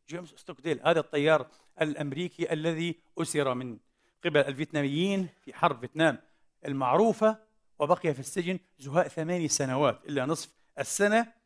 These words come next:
إلا أنه نجا من هذه التجربة الحدية المتطرفة جدًا القاسية،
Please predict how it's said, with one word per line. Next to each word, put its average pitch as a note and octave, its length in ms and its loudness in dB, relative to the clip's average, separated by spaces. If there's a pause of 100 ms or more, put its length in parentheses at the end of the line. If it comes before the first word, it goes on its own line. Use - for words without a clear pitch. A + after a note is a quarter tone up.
(300)
إلا D3 260 2
أنه D#3 340 -6 (300)
نجا D#3 420 0
من C3 180 -6
هذه C#3+ 520 -4
التجربة D#3+ 840 -6
الحدية C3+ 760 -6 (100)
المتطرفة E3 800 -4
جدًا D#3+ 360 -2 (340)
القاسية، G3+ 920 4